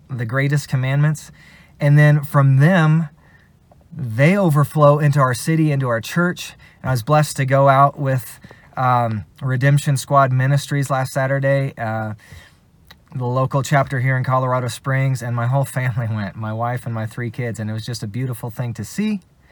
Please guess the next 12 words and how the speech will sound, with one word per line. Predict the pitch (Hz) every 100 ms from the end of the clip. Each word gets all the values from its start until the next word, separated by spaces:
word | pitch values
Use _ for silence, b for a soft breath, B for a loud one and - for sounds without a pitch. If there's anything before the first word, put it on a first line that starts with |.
| B B B B B B B _ _ -
Um, | 123 123 120 117 120
I |
better | 131 135
wrap | 131 131
this | - 123
thing | 135 131
up. | 131 - _ _ _ _ _ _ - _ _ _ _ _ _ _ _ _ _ _ _ _ _ _ _ _ _ _ _ _ _ _ _ _ _ _
But | - 135
that, | 143 147 143 135
that's | 147 -
the | 143 147
overflow | 143 139 135 - 117 101